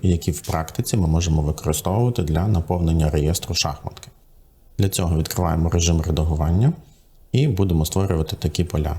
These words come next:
Немає значення, на прикладі якого юніту, чи проданого, чи закритого, ми будемо відтворювати такі поля. Значення додаються до всіх,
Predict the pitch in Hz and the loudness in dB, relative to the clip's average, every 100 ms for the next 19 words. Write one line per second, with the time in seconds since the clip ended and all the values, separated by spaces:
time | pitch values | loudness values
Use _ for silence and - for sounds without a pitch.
0 | - _ _ _ - 117 98 80 78 101 | -10 _ _ _ 2 4 4 4 2 2
1 | 113 90 78 78 90 82 80 82 85 85 | 2 2 2 2 0 0 2 2 2 0
2 | 80 80 90 113 110 87 85 - - - | 0 2 4 2 0 0 -2 -6 -10 -4
3 | - - 92 117 107 87 80 - 82 76 | -4 -2 -4 0 2 2 2 0 0 0
4 | - 90 107 95 90 80 - - - - | 0 0 0 0 0 0 -6 -20 -20 -12
5 | - 92 87 82 80 78 78 90 92 80 | -2 0 2 2 4 2 0 0 0 2
6 | 78 - - 80 - 80 76 73 - _ | 0 -2 -6 -4 -4 -2 -2 -2 -10 _
7 | _ - _ - _ - 90 104 127 120 | _ -20 _ -20 _ -6 -2 0 2 2
8 | 98 95 92 87 80 80 107 - - 87 | 2 2 0 0 0 2 0 -4 -2 -2
9 | - | -2